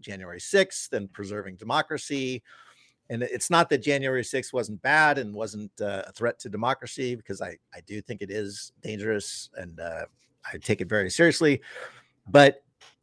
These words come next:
it, it gives them cover to have a terrible record and never discuss the issues, never have to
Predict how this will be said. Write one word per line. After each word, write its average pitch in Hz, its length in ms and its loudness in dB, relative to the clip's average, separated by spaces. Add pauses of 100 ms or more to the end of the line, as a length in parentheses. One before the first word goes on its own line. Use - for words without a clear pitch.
it, 156 340 2
it 151 220 0
gives 147 220 6
them 151 220 4
cover 147 460 4
to 131 240 0
have 131 200 2
a 123 40 -2
terrible 143 460 4
record 135 540 0
and 113 220 -8
never 120 260 -2
discuss 117 480 -4
the 110 200 -6
issues, - 500 -12
never 113 460 0
have 110 300 -2
to 117 260 -6